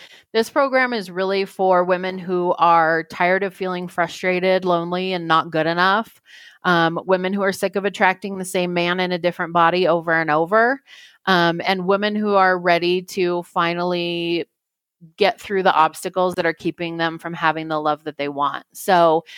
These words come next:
um, they get membership in the exclusive thirty-day detox Facebook group where I post every day about different topics. Um, they get six live master classes, which are about things like how to feel better right now,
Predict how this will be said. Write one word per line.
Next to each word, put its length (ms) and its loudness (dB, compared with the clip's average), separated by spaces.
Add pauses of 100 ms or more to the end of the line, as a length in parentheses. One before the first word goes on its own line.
(260)
um, 320 2
they 140 2
get 180 0
membership 560 0
in 140 0
the 140 -4
exclusive 640 -4
thirty-day 480 -2
detox 540 -2
Facebook 560 -2
group 440 2
where 340 4
I 100 2
post 380 -4
every 240 -4
day 420 2
about 340 -2
different 320 -6
topics. 680 0 (440)
Um, 360 0
they 100 2
get 260 -4
six 440 -6
live 420 2
master 480 -2
classes, 720 0
which 220 -4
are 80 4
about 340 2
things 380 -4
like 320 -2 (240)
how 160 0
to 100 -2
feel 220 -2
better 280 2
right 240 0
now, 340 2